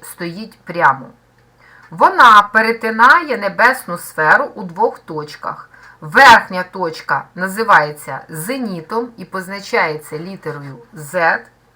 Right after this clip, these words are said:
І нижня точка називається надиром і позначається Z з індексом штрих. Її напрямок задається силою тяжіння Землі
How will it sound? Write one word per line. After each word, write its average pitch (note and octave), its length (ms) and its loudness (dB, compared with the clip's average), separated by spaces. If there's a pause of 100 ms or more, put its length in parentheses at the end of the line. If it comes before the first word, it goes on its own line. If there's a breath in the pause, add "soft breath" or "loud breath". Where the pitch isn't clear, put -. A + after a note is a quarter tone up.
(720 soft breath)
І B3+ 340 -4
нижня G3+ 540 -6
точка E4+ 640 0
називається G3+ 1040 0
надиром F3+ 720 0
і G#3 100 -16
позначається G3+ 880 -4
Z E3+ 440 -6 (120)
з E3+ 160 -16
індексом G3 680 -14
штрих. - 520 -18 (960 soft breath)
Її B3+ 400 -4
напрямок B3 720 4
задається A#3 960 -2
силою A#3 500 -8
тяжіння F#3 600 -8
Землі E3 640 -10